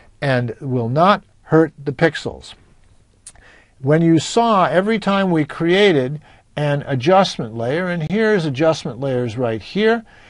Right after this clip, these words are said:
it comes automatically with a mask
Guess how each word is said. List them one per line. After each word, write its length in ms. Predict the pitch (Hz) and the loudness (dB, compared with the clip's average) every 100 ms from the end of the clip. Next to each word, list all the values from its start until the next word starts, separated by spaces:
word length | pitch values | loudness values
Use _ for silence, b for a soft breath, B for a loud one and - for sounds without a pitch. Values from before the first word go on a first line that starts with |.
| b b b _ - | b b b _ -4
it 220 | 185 180 | -4 -4
comes 680 | - 220 226 208 202 196 - - | 0 4 6 4 0 -2 -8 0
automatically 920 | 175 233 226 214 202 190 180 165 156 135 | 6 6 6 2 2 0 0 -2 0 0
with 280 | 160 165 | 2 2
a 200 | 139 165 | 0 -4
mask 680 | 156 170 170 143 - - | -2 2 2 0 -4 -12